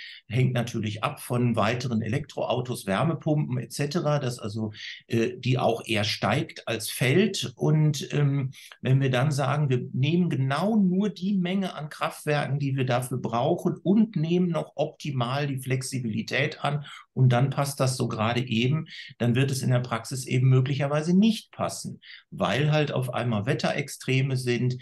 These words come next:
weil vielleicht bestimmte Kraftwerke nicht zur Verfügung stehen. Ich meine, wir sehen es in Frankreich,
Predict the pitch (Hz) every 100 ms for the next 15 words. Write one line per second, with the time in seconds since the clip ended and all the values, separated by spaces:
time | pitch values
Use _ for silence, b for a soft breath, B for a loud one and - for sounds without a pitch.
0 | B B - - 139 - - 110 120 -
1 | 113 - 117 120 117 - 117 - 107 113
2 | - 107 101 110 107 104 98 190 180 160
3 | - 143 147 147 131 123 113 117 107 104
4 | 110 110 - - 127 151 - 127 123